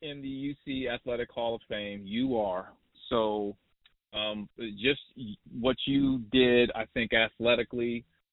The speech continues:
for the university, what you've done after you've played, uh, you, you deserve to be up there for, as far as, you know, one of the top guys to, to wear number three or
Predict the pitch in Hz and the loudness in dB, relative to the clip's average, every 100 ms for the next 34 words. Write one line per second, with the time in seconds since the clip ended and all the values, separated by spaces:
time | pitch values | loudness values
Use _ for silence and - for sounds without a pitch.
0 | _ _ _ 131 120 120 120 117 117 107 | _ _ _ -2 2 4 2 0 -2 0
1 | 117 117 - 117 117 117 113 - 110 117 | 0 -2 -4 -2 0 0 -4 -12 -4 -2
2 | - 117 104 110 104 - 113 117 - _ | -2 -6 -6 -4 -4 -4 4 4 2 _
3 | 120 117 113 117 - _ 117 117 113 113 | 0 2 0 -2 -4 _ 4 4 4 2
4 | 110 _ _ _ 110 107 98 107 127 135 | -2 _ _ _ -6 -4 -4 -4 -4 0
5 | 123 110 101 107 107 - 92 104 101 - | -2 -2 2 2 2 -2 -2 0 0 0
6 | 98 95 92 - - 110 - 104 98 92 | -2 0 -2 -8 -12 -10 0 2 2 -2
7 | 95 95 104 104 95 92 101 95 - 104 | -14 -14 -10 -6 -6 -6 -6 -6 0 0
8 | - 101 98 98 - - - 98 98 95 | 2 2 2 0 -2 -4 -4 -2 0 0
9 | 92 113 104 - 104 101 101 107 104 90 | 0 0 0 -2 0 2 4 6 4 2